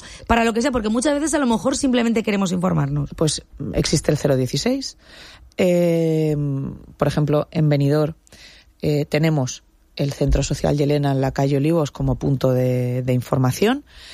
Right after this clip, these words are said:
Speaker 2: Eh, tenemos, que me gustaría recordarlo, en las bibli-, la Biblioteca Central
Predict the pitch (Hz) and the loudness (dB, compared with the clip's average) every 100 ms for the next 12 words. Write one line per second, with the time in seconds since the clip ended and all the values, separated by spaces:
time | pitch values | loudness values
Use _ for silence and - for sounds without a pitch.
0 | - - - - 175 170 160 156 151 151 | -20 -20 -18 -2 2 2 2 0 0 -2
1 | 147 - - 170 185 220 233 - _ _ | -4 -6 -2 0 0 -2 -4 -10 _ _
2 | _ 175 170 165 151 - 143 175 180 175 | _ -4 0 0 0 -2 0 0 -2 -2
3 | 165 165 165 - 165 143 139 135 131 127 | 0 0 -2 -2 -2 0 0 -2 -2 -4
4 | 135 - - _ _ 180 151 139 147 143 | -4 -8 -20 _ _ 0 0 0 0 0
5 | - 151 135 135 131 147 139 143 170 185 | -2 -2 -2 -2 0 0 0 0 -2 0
6 | 185 170 170 165 | 0 2 2 0